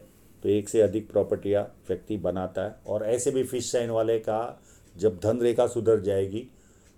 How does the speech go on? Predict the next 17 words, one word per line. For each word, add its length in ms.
तो 80
प्रॉपर्टियाँ 640
तो 160
ऐसे 360
खरीदते 460
जैसे 300
हम 280
सिंह 280
चना 280
खरीदते, 480
इतनी 400
अच्छे 300
पैसे 320
आते 280
हैं 60
इनके 220
पास। 320